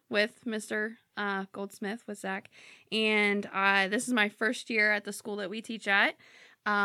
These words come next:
I do have several years experience before that, but, uh, I stayed home with my girls for two years, uh, stay-at-home mom for a while.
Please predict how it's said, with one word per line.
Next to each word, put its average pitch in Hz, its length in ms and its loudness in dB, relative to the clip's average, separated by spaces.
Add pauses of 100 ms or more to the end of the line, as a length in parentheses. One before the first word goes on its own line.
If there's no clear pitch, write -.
(240)
I 190 40 0
do 220 200 -2
have 214 420 4
several 226 380 2
years 190 260 0
experience 190 600 -8
before 190 340 -8
that, 180 320 -2
but, 196 460 -4 (100)
uh, 202 60 -6
I 190 240 -6
stayed 190 260 -4
home 208 160 -2
with 202 160 -4
my 190 380 -2
girls 190 380 -4
for 214 140 -8
two 226 140 -10
years, 208 540 -6 (120)
uh, 190 300 -12
stay-at-home 202 480 -6
mom 196 220 -4
for 202 120 -10
a 202 80 -6
while. 196 320 -4